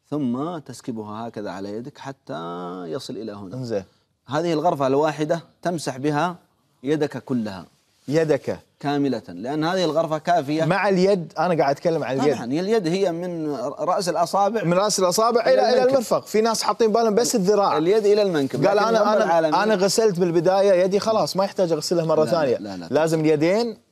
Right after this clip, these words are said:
Speaker 2: إلى المرفق.
Speaker 1: صحيح، إلى المرفقين، فالحد إلى المرفقين.
Speaker 2: جميل.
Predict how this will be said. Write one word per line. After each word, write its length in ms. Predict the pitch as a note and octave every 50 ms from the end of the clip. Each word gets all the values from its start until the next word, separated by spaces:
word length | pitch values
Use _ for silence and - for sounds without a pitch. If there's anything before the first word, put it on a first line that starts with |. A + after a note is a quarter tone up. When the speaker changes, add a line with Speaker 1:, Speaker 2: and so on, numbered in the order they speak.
| _ -
Speaker 2:
إلى 140 | F#3+ G3+ G#3+
المرفق. 380 | F#3+ E3 C#3+ A#2 - - F2+ - _ _
Speaker 1:
صحيح، 460 | - - A2+ G2 - - - - _ _ -
إلى 120 | C3 C3+ C3+
المرفقين، 540 | A#2+ G#2+ G2+ F#2 - F2+ - - B1+ - -
فالحد 360 | G#2+ A2 - - F#3 B3 G3
إلى 100 | C3+ A2+
المرفقين. 520 | G2+ G2 F2+ D#2+ - F2 - _ - - _ _ -
Speaker 2:
جميل. 260 | A#2 A#2+ G#2 F#2 F2